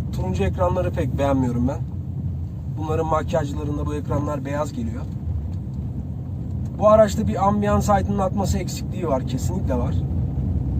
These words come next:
Ben onu buraya, e, aydınlatma, ambiyans aydınlatması uygulayarak giderdim. Gece bu da çok güzel bir görüntü sağlıyor.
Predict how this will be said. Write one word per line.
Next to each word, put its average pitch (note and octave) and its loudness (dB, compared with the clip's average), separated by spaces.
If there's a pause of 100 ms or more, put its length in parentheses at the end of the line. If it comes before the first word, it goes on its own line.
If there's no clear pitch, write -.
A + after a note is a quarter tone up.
(180)
Ben F3+ 4
onu F#3 2
buraya, F3+ 6
e, - 2
aydınlatma, D#3+ 4
ambiyans D#3+ 2
aydınlatması - 2
uygulayarak D3+ 2 (140)
giderdim. D3+ 2 (1000)
Gece - 2
bu E3 2
da D3+ 0
çok D3 -2
güzel C3 0
bir C3 2
görüntü B2+ 0
sağlıyor. A#2+ 0